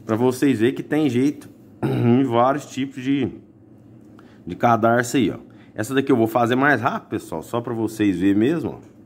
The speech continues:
Você vai vir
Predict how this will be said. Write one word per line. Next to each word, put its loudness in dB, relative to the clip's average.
Você -8
vai -4
vir -4